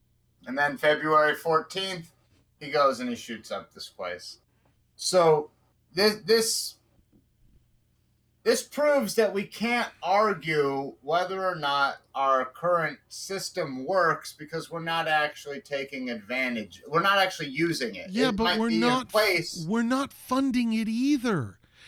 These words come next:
Speaker 2: And that's the problem here. I mean, we wanna talk about putting these cops or whatever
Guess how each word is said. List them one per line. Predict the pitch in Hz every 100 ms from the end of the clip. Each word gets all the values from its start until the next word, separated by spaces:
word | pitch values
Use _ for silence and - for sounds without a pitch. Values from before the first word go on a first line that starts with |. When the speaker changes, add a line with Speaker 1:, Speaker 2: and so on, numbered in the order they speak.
| -
Speaker 2:
And | 180 196 208
that's | 262 311 -
the | 196
problem | - - 285 330 294 175 139
here. | 139 160
I | 151
mean, | 165 170
we | 220
wanna | 285 320 262
talk | - 262 254
about | 214 208 202
putting | 247 240 196
these | 208 -
cops | - 202 226 -
or | 175
whatever | 180 202 214 220